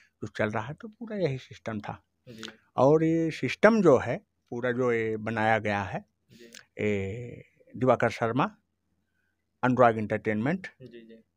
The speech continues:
Speaker 1: और डिजिटल मालिक, इनके माध्यम से
Speaker 2: हम्म, हम्म।
Speaker 1: ये जो है टेलीकास्ट किया गया था
Speaker 2: जी, जी।
Speaker 1: ये YouTube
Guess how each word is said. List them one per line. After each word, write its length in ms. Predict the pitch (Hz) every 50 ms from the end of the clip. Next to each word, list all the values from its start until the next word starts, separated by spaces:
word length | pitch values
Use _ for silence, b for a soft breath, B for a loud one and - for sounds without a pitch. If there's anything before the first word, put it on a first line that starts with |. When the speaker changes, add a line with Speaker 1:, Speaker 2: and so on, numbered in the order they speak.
| _ _ _ _ _ _ - -
Speaker 1:
और 480 | 104 104 101 98 101 98 101 107 - -
डिजिटल 340 | 101 110 104 - - 117 110
मालिक, 340 | 107 101 95 98 113 143 - _ _ _ _ _ _ _ _ _ -
इनके 220 | 113 110 104 104 107
माध्यम 400 | 104 101 101 98 92 110 113 110
से 180 | - - 131
Speaker 2:
हम्म, 440 | 147 - _ _ _ _ - 131 120
हम्म। 380 | 123 123 120 117 _ - - 113
Speaker 1:
ये 80 | 110
जो 160 | 101 107 104 98
है 320 | 90 107 113 123 131 - _ _ - -
टेलीकास्ट 480 | 110 104 104 104 - 101 98 - -
किया 260 | - - 113 104 101
गया 220 | 95 98 95 98 92
था 200 | - - 110 - -
Speaker 2:
जी, 80 | 131 127
जी। 560 | 117 117 113 110 _ - _ _ _ - 123
Speaker 1:
ये 500 | 120 113 107 104 98 95 92 98 101 107 120
YouTube 260 | 120 - 123 110